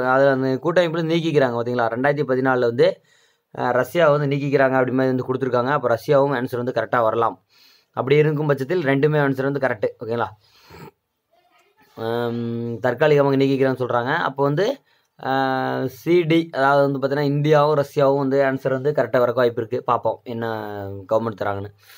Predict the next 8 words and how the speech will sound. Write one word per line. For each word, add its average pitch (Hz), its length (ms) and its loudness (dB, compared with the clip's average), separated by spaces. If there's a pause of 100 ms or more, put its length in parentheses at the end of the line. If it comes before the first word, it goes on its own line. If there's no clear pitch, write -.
(160)
அதுக்கப்புறம் 156 420 2
ஐந்து, 156 460 2
பதினோராவது 156 540 2
ஐந்தாண்டு 151 240 0
திட்டங்கள் 139 300 0
நோக்கங்கள் 143 380 0
தொடர்பில்லாது 143 500 2
கேட்டிருக்காங்க. 131 600 0